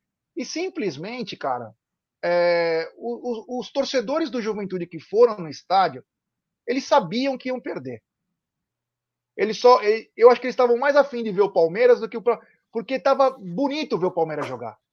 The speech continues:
Você via que o time queria jogo, o Palmeiras tava jogando, cara. Era muito bacana, mas aí é que entra um personagem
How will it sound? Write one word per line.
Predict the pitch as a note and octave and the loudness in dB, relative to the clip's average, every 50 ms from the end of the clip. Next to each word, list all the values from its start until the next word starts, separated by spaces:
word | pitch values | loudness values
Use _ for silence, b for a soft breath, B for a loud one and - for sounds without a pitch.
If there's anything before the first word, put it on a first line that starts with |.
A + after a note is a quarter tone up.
| _ _ _ _ _ _ _ _ _ _ _ | _ _ _ _ _ _ _ _ _ _ _
Você | - G#3+ A3+ | -2 -2 0
via | A#3 D4 C#4+ | 0 -2 -4
que | D4 | -4
o | - | -6
time | - C4+ C#4+ D4 | -6 -6 -8 -8
queria | C#4+ - C4 C#4 D4 C#4+ A#3+ | -6 -4 0 4 4 4 4
jogo, | D3 B2 E3 A3+ B3 F#3 C3+ | 2 6 8 8 8 8 6
o | A2+ | -2
Palmeiras | D#3+ E3+ G3 B3 C#4+ C#4+ D4 | -2 -2 -2 0 -4 -4 -2
tava | - C#4 C#4+ C#4+ | -2 -2 -2 -2
jogando, | C#4 C#4 A3+ C#3+ D3 E3 G#3+ C4+ C4 G3+ D3+ | -4 -4 -6 -4 -6 -6 -6 -6 -6 -6 -8
cara. | - C#3+ B2 A#2 - _ _ _ _ _ _ _ - | -8 -10 -12 -12 -14 _ _ _ _ _ _ _ 0
Era | F#3+ A3+ A3+ | 2 2 2
muito | A3+ C4 C4+ C#4+ A#3+ | 2 -2 -6 -2 2
bacana, | C#4 C4+ - - G#3+ G#3+ G3 G#3 G#3+ | 2 2 2 2 -2 -2 -2 -4 -6
mas | B3 C#4 C#4+ A#3 A#3+ | -4 -4 -4 0 2
aí | C4 A#3 A3 A3+ B3 B3+ | 2 2 2 0 0 0
é | B3+ | 0
que | B3 B3 A#3+ A3 | 0 -2 -8 -8
entra | A3 A3+ A#3+ - - A#3+ A#3 | -6 -6 -6 -2 -2 -2 -2
um | A3+ G3+ | -4 -2
personagem | - A#3+ A#3 - - A#3 A3+ G3+ G3 G3 G#3 G#3 F#3 G#3+ G#3+ | 0 0 0 0 -2 -4 -2 -2 -2 -4 -4 -4 -8 -12 -14